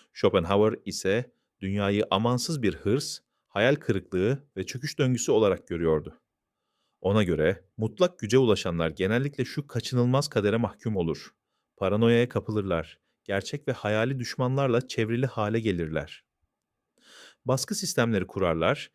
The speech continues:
ancak bu sistemler eninde sonunda onlara karşı döner. Gerçeklikten koparlar,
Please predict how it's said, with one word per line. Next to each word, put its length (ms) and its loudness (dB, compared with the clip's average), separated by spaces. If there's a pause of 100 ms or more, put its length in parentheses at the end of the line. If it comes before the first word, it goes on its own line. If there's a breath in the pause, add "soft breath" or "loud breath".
(180)
ancak 400 -2
bu 80 0
sistemler 680 -2 (100)
eninde 340 -2
sonunda 460 0
onlara 380 -2
karşı 360 -8
döner. 400 -4 (760 soft breath)
Gerçeklikten 800 -2
koparlar, 720 -2